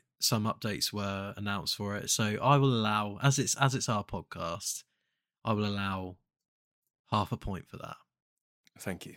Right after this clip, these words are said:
Speaker 2: Thank you. I appreciate that.
Speaker 1: No worries. Ain't gonna matter, baby, 'cause my third prediction was <laughs>
Speaker 2: <laughs>
Speaker 1: Final Fantasy Rebirth gets an update with
Speaker 2: Yeah.
Speaker 1: a new trailer.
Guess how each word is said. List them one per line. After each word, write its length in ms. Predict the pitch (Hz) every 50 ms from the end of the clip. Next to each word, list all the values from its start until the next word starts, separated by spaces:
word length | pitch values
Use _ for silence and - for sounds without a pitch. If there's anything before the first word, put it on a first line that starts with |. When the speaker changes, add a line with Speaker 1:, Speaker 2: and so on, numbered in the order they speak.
| - -
Speaker 2:
Thank 180 | 90 90 - -
you. 100 | - 107 - -
I 60 | -
appreciate 420 | 90 - - - - - - - -
that. 140 | - - -
Speaker 1:
No 120 | 107 107 98
worries. 380 | 82 82 - - - - - - _ _ _ _ _ _ _ _ _ _ 143
Ain't 140 | 151 156
gonna 120 | 147 156 156
matter, 220 | 165 165 160 151
baby, 340 | 139 156 151 147 151 151 139
'cause 160 | 139 139 123
my 220 | 143 147 143 135 127
third 360 | - - 143 135 131 120 -
prediction 580 | - 113 104 110 107 - - - 117 107 104 104
was 720 | 113 110 104 101 101 101 98 - - - - - - - - - - - - _ _ _ _ _ _ _ 123
<laughs> 0 |
Speaker 2:
<laughs> 0 | 143 143 127 113 - - - - - - - - - - - - - - 170 139
Speaker 1:
Final 320 | - - 151 156 156 151
Fantasy 420 | 135 156 147 135 135 131 - 139 135
Rebirth 600 | 135 143 139 127 123 113 113 107 107 - - -
gets 280 | - 117 - - - 123
an 60 | 113
update 500 | - 139 - - - 131 117 117 110 -
with 140 | 104 107 -
Speaker 2:
Yeah. 80 | - 110
Speaker 1:
a 40 | 117
new 220 | 123 123 123 117
trailer. 600 | - - 131 113 110 107 101 87 67 69 -